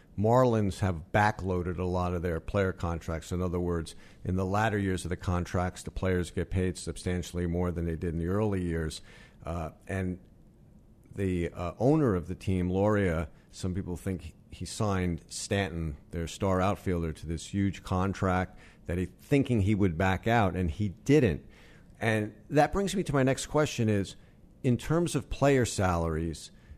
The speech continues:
and we're talking about the finances of, of baseball and how you pers-, uh, use them and look at them to do your credit ratings, the fans out there wanna know, are, have player salaries peaked?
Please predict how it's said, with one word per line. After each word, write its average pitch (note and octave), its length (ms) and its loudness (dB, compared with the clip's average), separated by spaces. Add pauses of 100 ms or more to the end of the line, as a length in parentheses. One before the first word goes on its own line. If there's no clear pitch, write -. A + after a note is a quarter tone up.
(140)
and F#2 180 -4
we're F#2 80 -8
talking G#2+ 340 -2
about F#2 320 -2
the F2+ 60 -8
finances F#2+ 680 -2
of, F2+ 160 -6 (140)
of F2 180 -6
baseball F#2+ 480 0
and E2+ 100 -2
how F#2 120 0
you F2+ 200 -4
pers-, - 460 -10
uh, E2+ 160 -4
use G2+ 460 0
them F2+ 320 2
and F2 140 0
look G#2+ 160 -2
at G2+ 100 -4
them F2 380 -2
to - 100 -12
do F#2 80 -4
your F2+ 120 -2
credit A#2+ 300 -2
ratings, F#2+ 380 -4 (480)
the G#2+ 60 -6
fans G3+ 460 0
out G#2 220 -2
there G#2 160 -2
wanna G2 280 -4
know, F#2 380 -4 (680)
are, G#2 200 0 (100)
have G#2 220 -2
player F#3+ 380 0
salaries E3+ 800 -2 (160)
peaked? - 580 0